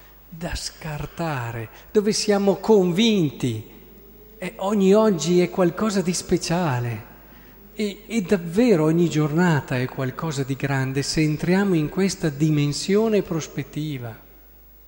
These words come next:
Ecco che il Signore allora ci dia questa grazia. E nella messa che c'è la chiave, eh, per viverla. Fate bene a venire a messa, anche se oggi,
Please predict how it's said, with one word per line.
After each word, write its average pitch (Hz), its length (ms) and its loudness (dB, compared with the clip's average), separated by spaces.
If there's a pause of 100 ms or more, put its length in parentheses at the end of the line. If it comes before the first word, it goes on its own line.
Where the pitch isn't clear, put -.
(1080)
Ecco 175 220 -8
che - 160 -2
il 156 100 0
Signore 165 520 -2
allora 160 400 -8
ci - 340 -12
dia 185 380 -10
questa - 500 -12
grazia. - 680 -14 (1600)
E 147 160 -12
nella 127 240 -4
messa 113 520 -10
che 110 320 -12
c'è - 160 -12
la 107 100 -10
chiave, 107 520 -10
eh, - 40 -8
per 113 240 -12
viverla. 113 500 -12 (260)
Fate - 300 -8
bene 127 300 -2
a 110 60 -6
venire 120 320 -8
a - 20 -10
messa, 120 440 -12
anche 147 420 -8
se - 200 -10
oggi, 127 480 -10